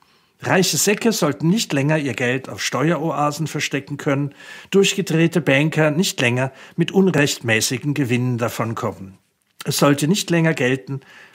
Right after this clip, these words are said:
Privatisierung der Gewinne, Vergesellschaftung der Verluste. Solche salbungsvollen Worte regneten und rieselten da nieder. Geschehen ist seither bis heute mehr oder minder nichts.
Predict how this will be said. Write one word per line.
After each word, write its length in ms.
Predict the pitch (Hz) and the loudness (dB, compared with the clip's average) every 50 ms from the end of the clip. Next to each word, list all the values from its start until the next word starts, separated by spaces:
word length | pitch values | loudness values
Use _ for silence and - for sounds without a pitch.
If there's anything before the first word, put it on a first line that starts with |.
| - | -6
Privatisierung 840 | - - 131 131 113 165 165 - 127 107 - 123 123 120 113 113 104 | 0 2 2 4 4 4 2 2 -2 -2 0 2 2 2 2 2 -2
der 100 | 95 107 | -4 -4
Gewinne, 460 | 95 113 110 127 202 233 247 247 240 - - - - - | -4 -4 0 2 2 2 2 -2 -4 -8 -18 -20 -20 -16
Vergesellschaftung 1080 | - - 214 196 220 196 - 143 117 113 - - 139 123 - - - 143 135 143 123 - _ _ - - | -6 -4 -4 0 0 0 2 2 2 2 2 2 0 0 0 -2 -2 -2 -2 -2 -4 -6 _ _ -4 -4
der 100 | 180 175 | -4 0
Verluste. 540 | - 208 202 151 110 - - - - 117 101 _ _ _ _ _ _ _ _ _ - - - - - - - | 0 2 2 2 2 0 -2 -8 -10 -18 -20 _ _ _ _ _ _ _ _ _ -20 -20 -20 -20 -20 -18 -10
Solche 320 | - - 214 233 - - 208 | -2 0 2 2 2 2 0
salbungsvollen 800 | - 151 139 147 151 165 185 185 175 - - 147 139 127 127 107 | 2 2 2 2 2 2 0 0 0 0 0 2 2 2 2 2
Worte 340 | 117 120 151 151 - 180 - | 2 2 2 2 0 0 2
regneten 580 | 135 143 160 160 - 165 160 160 - 156 165 | 2 2 0 0 0 -2 -2 -2 -2 -4 -2
und 240 | 160 185 170 - 139 | -2 -2 -2 -2 -2
rieselten 480 | 113 123 123 - - 127 - - 135 123 | -2 -2 -2 -2 -6 -10 -10 -10 -8 -6
da 140 | 135 131 120 | -4 -4 -2
nieder. 400 | 117 104 104 95 - 95 98 - _ _ _ _ _ - | -2 -2 -4 -4 -8 -10 -12 -14 _ _ _ _ _ -6
Geschehen 560 | - 139 - - 156 151 165 190 208 214 202 | -4 0 2 4 4 6 6 6 4 4 0
ist 180 | - - - - | -2 -4 -6 -2
seither 400 | - 127 123 135 - - 160 160 | 0 2 0 0 0 0 -2 -2
bis 220 | 156 165 - - | -2 -4 -4 -2
heute 440 | 127 127 131 135 - 143 143 139 - _ _ _ _ _ - | 0 0 0 0 -2 -2 -4 -4 -6 _ _ _ _ _ 0
mehr 220 | 185 180 180 151 | 2 4 4 4
oder 180 | 151 - 131 113 | 4 2 0 0
minder 420 | 117 123 123 123 127 123 120 - - _ _ _ _ _ _ _ _ _ - | 2 2 2 2 0 -2 -2 -6 -12 _ _ _ _ _ _ _ _ _ -8
nichts. 560 | 127 107 95 - - - - - - - - | -4 -4 -4 -4 -4 -8 -8 -12 -12 -14 -14